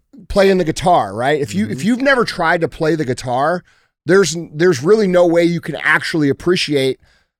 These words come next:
Speaker 1: somebody who's awesome at guitar.
Speaker 2: A C D C,
Speaker 1: You can't
Speaker 2: Metallica,
Speaker 1: appreciate
Speaker 2: yeah.
Speaker 1: Bro, I didn't start playing guitar until I was thirty years old.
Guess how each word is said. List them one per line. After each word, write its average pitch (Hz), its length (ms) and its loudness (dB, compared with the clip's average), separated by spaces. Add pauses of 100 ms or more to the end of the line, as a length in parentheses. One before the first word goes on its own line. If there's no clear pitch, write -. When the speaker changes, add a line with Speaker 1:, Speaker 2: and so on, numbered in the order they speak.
(140)
Speaker 1:
somebody 156 400 2
who's 139 400 2
awesome 143 380 -4
at 123 80 -6
guitar. 156 320 0
Speaker 2:
A - 40 -2
C - 20 -10
D 139 180 -2
C, 127 320 -2
Speaker 1:
You 156 80 2
can't 220 300 4
Speaker 2:
Metallica, - 20 -8
Speaker 1:
appreciate 120 600 -2
Speaker 2:
yeah. 120 60 -10
Speaker 1:
Bro, 185 220 4
I 170 140 0
didn't 226 160 0
start 185 280 -4
playing 175 220 0
guitar 165 400 -2
until 139 240 -4
I 120 100 -2
was 113 180 -8
thirty 147 300 -2
years 120 280 -2
old. 139 320 -4